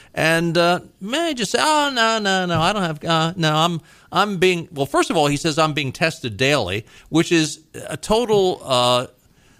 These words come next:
opposite of what, um, Jen Psaki said. Psaki said that, uh, no, he's not gonna get tested again until Wednesday. He said, "Today I'm getting tested every day." And then he blamed it on his grandson. His, uh, grandson, who has a cold, and he loves to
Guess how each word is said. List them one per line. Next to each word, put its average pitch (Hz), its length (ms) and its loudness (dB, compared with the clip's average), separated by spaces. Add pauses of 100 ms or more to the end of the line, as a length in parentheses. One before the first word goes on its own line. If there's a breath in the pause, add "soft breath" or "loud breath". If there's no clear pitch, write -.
(180 soft breath)
opposite 170 520 0
of 127 220 -4
what, 139 460 -2
um, 107 540 -2 (180)
Jen 151 220 0
Psaki 151 500 -2
said. 110 480 -6
Psaki 185 460 0
said 117 380 -2
that, 110 300 -2
uh, 123 140 0
no, 170 160 0
he's 165 120 0
not 160 140 -2
gonna 131 160 -2
get 120 140 -8
tested 131 320 -4
again 107 200 -4
until 98 140 -4
Wednesday. 110 540 -2
He 185 100 0
said, 147 220 -2
"Today 127 220 0
I'm 117 160 -2
getting 113 200 -12
tested 120 380 -6
every 95 160 -4
day." 117 360 0 (320 loud breath)
And 135 160 0
then 220 100 2
he 226 60 -2
blamed 156 280 0
it 151 100 -2
on 143 100 -2
his 120 100 -6
grandson. 123 580 -4 (380)
His, 104 280 -6
uh, 98 280 0 (160)
grandson, 131 640 -2
who 107 360 -2
has 120 180 -2
a 107 60 -6
cold, 95 400 -2
and 95 140 -2
he 87 60 -4
loves 107 280 -2
to 95 200 -4